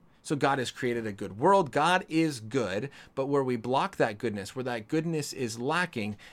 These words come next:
that is where evil is.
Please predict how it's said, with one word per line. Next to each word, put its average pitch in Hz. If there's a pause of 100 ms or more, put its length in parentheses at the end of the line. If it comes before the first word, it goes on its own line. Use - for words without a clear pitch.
(140)
that 143
is 131
where 110
evil 101 (380)
is. -